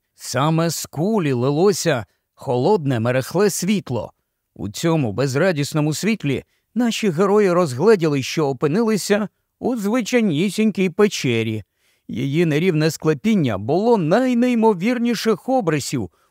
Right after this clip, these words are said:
утворюючи тисячі вигадливих фігур, а кам'яна долівка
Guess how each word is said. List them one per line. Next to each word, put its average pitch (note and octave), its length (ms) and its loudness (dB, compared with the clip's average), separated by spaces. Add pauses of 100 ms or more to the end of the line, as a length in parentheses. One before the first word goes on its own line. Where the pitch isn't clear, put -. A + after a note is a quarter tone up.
утворюючи G#3 920 0
тисячі D#3+ 640 -2
вигадливих F3 720 2
фігур, D#3 520 -2 (400)
а - 160 -10
кам'яна C#3+ 680 0
долівка C#3 680 -2